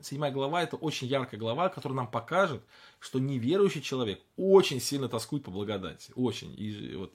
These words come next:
поэтому мы с ней, мы об этом поговорим. Хорошо, друзья, давайте посмотрим ещё на пару моментов и, наверное, уже будем,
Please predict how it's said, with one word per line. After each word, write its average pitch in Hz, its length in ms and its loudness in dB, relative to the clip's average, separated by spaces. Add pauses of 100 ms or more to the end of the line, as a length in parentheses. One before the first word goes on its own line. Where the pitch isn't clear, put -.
поэтому 110 380 -4
мы 107 120 -6
с - 100 -14
ней, 98 180 -12 (420)
мы 131 140 -4
об 113 100 -2
этом - 140 -8
поговорим. 101 400 -12 (680)
Хорошо, 214 280 8
друзья, 165 220 8
давайте 190 300 6
посмотрим 180 380 4
ещё 165 200 0
на 139 140 2
пару 147 240 6
моментов 196 720 0
и, 143 320 2
наверное, 131 320 2
уже 127 160 0
будем, 123 380 0